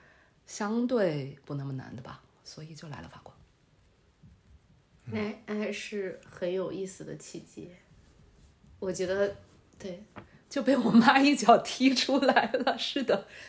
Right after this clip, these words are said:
Speaker 1: 而且我，我到达法国的那一天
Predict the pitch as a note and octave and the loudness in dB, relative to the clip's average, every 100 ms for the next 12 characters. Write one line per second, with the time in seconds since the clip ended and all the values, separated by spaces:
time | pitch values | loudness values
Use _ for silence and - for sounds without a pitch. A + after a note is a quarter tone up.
0 | - G3+ A3 G3+ D3+ D3+ - - - D#3+ | -6 -4 0 0 0 -4 -14 -20 -8 -8
1 | D#3+ C4+ A#3 E3+ C#3 C#3+ D3 D#3 - - | -4 0 0 0 -4 -4 -8 -12 -6 -6
2 | C3 B2 C3+ C3 E3 F3 D#3+ - _ _ | -6 -10 -10 -8 -6 -6 -6 -12 _ _
3 | _ _ _ _ - - _ - A3 G#3 | _ _ _ _ -16 -16 _ -4 -2 0
4 | G3+ - G#3 G#3 A3 | -2 -2 -2 0 -4